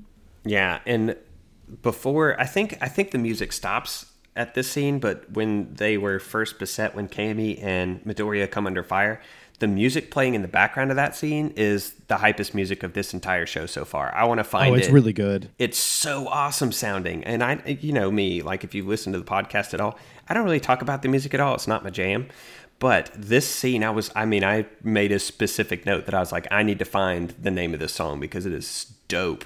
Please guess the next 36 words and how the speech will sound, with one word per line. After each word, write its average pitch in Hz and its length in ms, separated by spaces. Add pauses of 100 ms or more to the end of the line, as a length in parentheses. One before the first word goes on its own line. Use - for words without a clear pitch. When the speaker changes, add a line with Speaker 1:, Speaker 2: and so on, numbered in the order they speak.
(120)
Speaker 1:
what's 82 320
playing 78 260
in 69 80
the 55 60
background." 69 560 (640)
Speaker 2:
See, - 180
Speaker 1:
Um, 117 40
Speaker 2:
I'm 139 160
the 123 80
opposite. 113 380
I, 113 60
like, 120 180
th-, 120 120
this 139 200
whole 143 440
time 123 300
we've 110 140
been 104 120
recording 104 380
this 95 140
podcast, 98 420
every, 123 240
almost 143 260
every 135 240
episode, 107 480
I 101 140
have 110 180
a 104 60
note 101 320
on, 104 160
like, 101 260
"Really 123 380
loved 107 280
this 110 140
song 104 320
here." 90 400